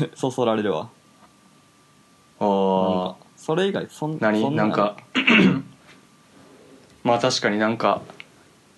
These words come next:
Speaker 1: いや、もうすごい。
Speaker 2: 機械とか。
Speaker 1: すごいで、ほんまに。
Speaker 2: へえ、
Speaker 1: そう。
Speaker 2: 行ってみたいな。
Speaker 1: なんか、ほんまに生き物やしさ。
Speaker 2: <clears throat>
Speaker 1: まあ、ま-、
Speaker 2: そうやんな。
Speaker 1: まずか-、
Speaker 2: だからな-
Speaker 1: かっこいいしな、やっぱ、馬。ほんで。
Speaker 2: うん。
Speaker 1: んで、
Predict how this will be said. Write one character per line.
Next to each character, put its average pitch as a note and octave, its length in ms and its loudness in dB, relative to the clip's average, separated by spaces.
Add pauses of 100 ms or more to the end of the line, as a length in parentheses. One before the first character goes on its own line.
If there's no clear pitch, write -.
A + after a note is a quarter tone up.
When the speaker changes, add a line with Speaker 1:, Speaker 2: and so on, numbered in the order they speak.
(380)
Speaker 1:
い - 60 -2
や、 A#2 100 2
も A2 100 -2
う - 20 -4
す B2 160 -4
ご C#3+ 60 2
い。 F3 40 4
Speaker 2:
機 - 80 -4
械 C#3+ 220 2
と G#2+ 100 -4
か。 F#2+ 260 -2
Speaker 1:
す C#3+ 100 -6
ご D#3 160 2
い A#2 80 2
で、 F#2 180 -2
ほ A#2 100 -10
ん G2 80 -4
ま F#2+ 140 -4
に。 F#2+ 160 -6 (1300)
Speaker 2:
へ G#2 140 2
え、 G2+ 40 4
Speaker 1:
そ G2+ 80 4
う。 G2+ 60 2
Speaker 2:
行 A2 120 -4
っ - 40 -18
て - 160 -4
み A#2+ 80 0
た A2 160 -2
い F#2+ 60 -6
な。 F2+ 220 -6 (540)
Speaker 1:
な A#2+ 120 0
ん B2 120 -2
か、 G2 220 0 (340)
ほ B2+ 80 -8
ん B2 40 -2
ま - 80 2
に A2+ 160 4
生 - 40 -4
き C#3 140 -2
物 A2+ 200 -2
や F#2+ 120 -4
し - 80 -16
さ。 F#2 280 -4 (600)
Speaker 2:
<clears throat> - 560 -20
Speaker 1:
ま A#2+ 80 0
あ、 G#2+ 40 0
ま-、 A2 80 -2
Speaker 2:
そ B2+ 120 0
う C3 40 6
や F#3 60 6
ん C3 140 2
な。 G2 80 0
Speaker 1:
ま F#2+ 100 2
ず - 0 -
か-、 - 0 -
Speaker 2:
だ G#2 80 0
か G#2 60 4
ら G#2+ 40 2
な- A2+ 100 2
Speaker 1:
か A#2+ 40 2
っ - 40 2
こ - 20 4
い A#2+ 40 2
い A2+ 40 0
し A2+ 100 -6
な、 G2+ 80 0
や G2+ 80 0
っ G2 80 -12
ぱ、 - 200 -4 (100)
馬。 G2+ 340 -4 (460)
ほ A2 80 -10
ん G#2+ 80 -8
で。 G#2 100 -10
Speaker 2:
う A2 60 -4
ん。 F#2+ 960 -4
Speaker 1:
ん - 20 -6
で、 A2 260 -4